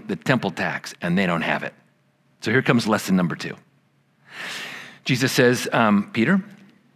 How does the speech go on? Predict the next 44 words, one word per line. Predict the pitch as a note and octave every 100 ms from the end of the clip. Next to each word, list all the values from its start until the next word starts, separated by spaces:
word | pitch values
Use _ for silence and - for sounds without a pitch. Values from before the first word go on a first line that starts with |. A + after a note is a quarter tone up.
| _ _ _ _ _
I | -
want | B2
you | A2+
to | G#2+
go |
down | G#2+
to | C#3+
the |
Sea | - D3
of |
Galilee," | E3 C#3 A#2 F3+ - - _ _ _ _ _
which | - G2+
is, | E2+ D#2+ F2+
like, | D#2+ - - - - - _ _ _ _ _ _ _ _ _ _ _
yards | F#2 G#2+ G#2 A2+ F#2+
away. | F#2 E2 D#2+ E3+ - - _ _ - _ - _ -
"I |
want | G#2+ G#2 G#2
you | G2+
to | E2+
put | -
a | F2
hook | - D#3+
on | E3
a | D#3
line. | D#2 A#2+ F3 G3+ - - - - _
I | G#2
want | G#2+ G2+ -
you |
to | E3+ -
cast | B2+ - C#3+ D#3+ - -
the |
line | G#2 G#2+ A2+ A2+ G#2
into | - E2+
the | D2+ E2
sea, | - - G#2+ A2+ F#3 _ _ _ _ - - - - - - _ -
and | G3+ G#2+
a | F#2
fish | - - G3+ - -
is | - F2+
going | - F#2+
to | E2+
come | - - E2
out, | E2 A2+